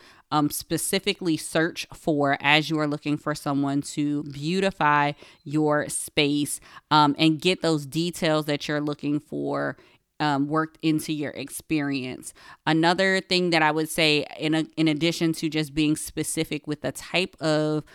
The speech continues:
decor that you're looking for in the space, is don't be afraid to look at reviews. I absolutely love, especially if you're planning a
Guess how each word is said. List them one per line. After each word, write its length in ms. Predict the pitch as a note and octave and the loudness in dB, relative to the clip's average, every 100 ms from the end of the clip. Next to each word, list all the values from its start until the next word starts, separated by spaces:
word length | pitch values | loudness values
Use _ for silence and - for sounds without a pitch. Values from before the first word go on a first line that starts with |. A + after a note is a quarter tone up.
| - - | -20 -12
decor 520 | C#3+ E3 - E3+ D#3+ D3+ | -2 -2 0 0 0 2
that 220 | C#3 - | 0 -2
you're 100 | C#3+ | -4
looking 300 | C#3+ C#3+ D3 | -2 -4 -4
for 180 | D3+ D3 | -4 -2
in 200 | D3+ D3+ | 0 0
the 60 | |
space, 520 | D3 - D3+ D3+ - - | -2 -4 -4 -4 -6 -6
is 320 | D#3 D3+ C#3+ - - - | -4 -4 -6 -14 -20 -14
don't 300 | C#3+ E3+ G#3+ | -2 0 0
be 160 | G3 F#3+ | -2 -4
afraid 480 | F3 - E3 D#3+ D#3+ | -4 -2 0 2 0
to 180 | - F#3+ | -6 -4
look 240 | D#3 D3+ - | -4 -4 -2
at 220 | D#3 - | -2 -2
reviews. 640 | F3+ D#3+ G#3 G3+ D#3 C#3 | -6 -4 -4 0 0 -2
I 120 | - | -4
absolutely 600 | - D#3 - F#3 E3 E3 | -2 -2 -4 -6 -6 -4
love, 400 | D#3 D3+ D3+ D3 | -2 0 0 -2
especially 400 | D3+ - F#3 G3 | -4 -4 -4 -4
if 100 | F#3 | -6
you're 120 | E3 D#3+ | -6 -8
planning 500 | - D#3+ D#3 D3+ - | -4 0 0 0 -2
a 320 | D3 C#3+ | -6 -6